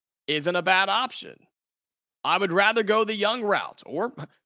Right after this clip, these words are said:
heck, Ryan Day, we talked about it. He's middle-aged. He's got a lot of years left under the belt.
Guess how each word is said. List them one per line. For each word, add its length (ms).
heck, 220
Ryan 340
Day, 220
we 140
talked 300
about 280
it. 80
He's 180
middle-aged. 560
He's 180
got 180
a 40
lot 200
of 60
years 260
left 280
under 220
the 60
belt. 320